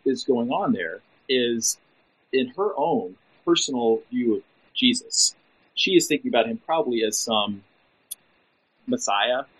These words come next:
perhaps, or, or at least a very important human, right? But not necessarily as God himself. But if Elizabeth is a, if Elizabeth, excuse me, is an inspired speaker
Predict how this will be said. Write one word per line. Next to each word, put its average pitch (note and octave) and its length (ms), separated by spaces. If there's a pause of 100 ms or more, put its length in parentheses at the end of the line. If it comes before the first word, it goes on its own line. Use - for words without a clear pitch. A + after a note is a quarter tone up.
perhaps, B2 440
or, A2 220
or A#2+ 40
at A#2+ 80
least C3+ 200
a A2+ 60
very A#2 200
important - 440
human, - 420 (540)
right? A2 280
But D3 100
not F3 180
necessarily A#2+ 840
as G2+ 440 (320)
God G#2 240
himself. - 400 (1000)
But G3 320 (520)
if C3 160 (140)
Elizabeth C#3 520 (200)
is - 160
a, B2+ 60 (160)
if B2 220 (120)
Elizabeth, C#3 420
excuse A#2+ 260
me, G#2+ 80
is - 160
an G#2 60
inspired D#3+ 680
speaker - 400